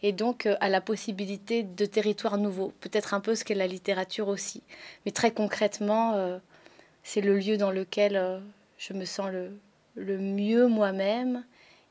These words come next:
et qui ne cesse toujours de m'apprendre davantage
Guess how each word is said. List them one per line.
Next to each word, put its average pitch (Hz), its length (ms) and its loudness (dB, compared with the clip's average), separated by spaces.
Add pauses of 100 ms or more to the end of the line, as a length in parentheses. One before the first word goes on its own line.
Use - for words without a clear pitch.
et 208 100 0
qui - 160 -6
ne 196 160 0
cesse 247 680 2
toujours 220 640 -2 (260)
de 190 160 -4
m'apprendre 190 840 -4 (380)
davantage 202 680 0